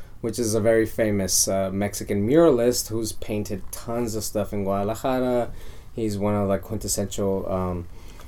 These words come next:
artists, and so I had a residency at his house,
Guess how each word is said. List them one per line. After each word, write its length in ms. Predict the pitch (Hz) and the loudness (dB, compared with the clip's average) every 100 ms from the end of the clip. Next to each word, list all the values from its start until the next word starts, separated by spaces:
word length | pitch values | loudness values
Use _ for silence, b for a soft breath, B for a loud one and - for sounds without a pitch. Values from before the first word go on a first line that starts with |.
| B - | B 2
artists, 460 | 110 110 110 - | 4 6 4 4
and 140 | 107 101 | 0 0
so 140 | 110 | 2
I 60 | 110 | 2
had 140 | 117 | 2
a 60 | 107 | 4
residency 640 | 107 104 107 95 - 104 | 2 2 0 0 0 2
at 140 | 98 98 | 2 2
his 300 | 104 101 - | 0 0 0
house, 720 | - 113 101 101 - - | 2 2 2 2 4 4